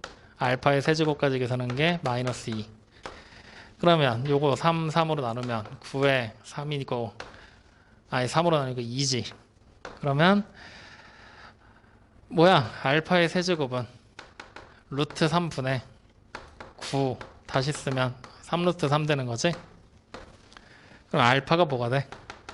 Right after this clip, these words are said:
루트 삼이네. 이렇게. 확인됐어요? 그러면 이제 우리는 F의 삼을 찾으면 삼에다가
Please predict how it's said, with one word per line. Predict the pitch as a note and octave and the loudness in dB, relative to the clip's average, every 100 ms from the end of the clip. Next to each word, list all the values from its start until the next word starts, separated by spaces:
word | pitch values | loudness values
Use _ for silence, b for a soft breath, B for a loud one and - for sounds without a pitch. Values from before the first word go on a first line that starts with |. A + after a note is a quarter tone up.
| - - | -18 -10
루트 | C#3 - | -6 -2
삼이네. | D3+ E3 C3 A#2+ - - - - - - - _ - - - - - | 0 0 0 -4 -10 -18 -18 -20 -20 -20 -20 _ -14 -12 -10 -14 -6
이렇게. | A#2+ - - - - - - - - - - - - - - - - B B - | -6 -4 -12 -14 -20 -20 -20 -20 -20 -20 -20 -14 -12 -14 -16 -20 -20 B B 6
확인됐어요? | F3 D3+ E3 F3+ - - - - - - - - - B B B - - | 8 8 6 6 2 -10 -20 -20 -20 -20 -20 -20 -20 B B B -20 -6
그러면 | - F#3 E3 D#3 F3 G#3+ A3+ | 4 6 8 6 6 6 4
이제 | F#3 B2+ E3+ G#3 | -2 0 4 4
우리는 | A3 C3+ C3 C#3+ G#3 G3+ | 2 -4 -4 0 0 0
F의 | B2+ B2+ - - D#3+ G3 G#3 - - _ B B B B | -2 -4 -2 2 4 2 0 -6 -20 _ B B B B
삼을 | - - G3+ G#3+ G3 | -14 -4 2 2 2
찾으면 | - D3 C3 A#2+ G#2+ - - B B B B B - - | 0 -4 -4 -6 -10 -16 -20 B B B B B -14 -2
삼에다가 | F#3+ G3+ G#3 F#3 C#3 B2 | 2 6 6 4 2 -2